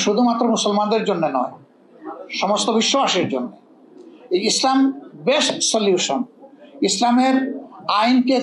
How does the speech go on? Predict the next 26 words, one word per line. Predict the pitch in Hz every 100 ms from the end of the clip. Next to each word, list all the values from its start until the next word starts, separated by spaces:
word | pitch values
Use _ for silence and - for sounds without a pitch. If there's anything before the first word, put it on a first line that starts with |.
| -
চ্যালেঞ্জ | 247 254 254 240
করার | 233 220
মতো | 220 220 220 -
কোনো | 294 302 233
আইন | 226 202
দুনিয়ায় | 202 214 220 269 262
এখন | 277 262
পর্যন্ত | 233 180 208 202 190
কেউ | 202 254 285
একটা | 277 - 247
আইনও | 214 202 180
রচনা | - 160
করতে | 139 135 127
পারে | 123
নাই। | - - - - - - - - - - 214
আমরা | 240 262
বলি | 240 240
যে | 240 220
আমাদের | 233 240 208
মাদার | 208 208 240
ল | 226 214
হচ্ছে | 214 220 202
ইংলিশ | 190 196 190 170
ল, | 143 - - - - - - - - 247
it's | 240 - 240
untrue। | 277 262 240 269 240